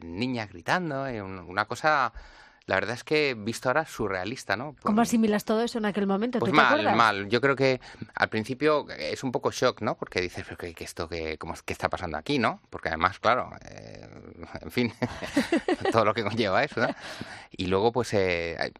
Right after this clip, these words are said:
Speaker 1: al final es normal que también lo-, los grupos se vean afectados, ¿no? Por ese nivel de, de fama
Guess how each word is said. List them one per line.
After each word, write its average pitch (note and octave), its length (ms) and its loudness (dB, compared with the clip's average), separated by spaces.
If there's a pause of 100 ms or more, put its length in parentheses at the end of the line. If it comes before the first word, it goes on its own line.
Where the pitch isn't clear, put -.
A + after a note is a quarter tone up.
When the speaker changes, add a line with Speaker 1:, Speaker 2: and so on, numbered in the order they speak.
Speaker 1:
al G#2 120 2
final B2+ 260 2
es C#3 60 -8
normal C3 220 2
que A2+ 100 -2
también G#2+ 300 2
lo-, A2 220 0
los G2 180 0
grupos G2+ 260 -2
se A2+ 80 -4
vean G2+ 140 2
afectados, E2+ 520 -2
¿no? G2+ 140 -4
Por F2 180 -6
ese E2+ 140 -10
nivel E2+ 380 -4
de, E2 480 -8
de E2+ 160 -4
fama E2 400 0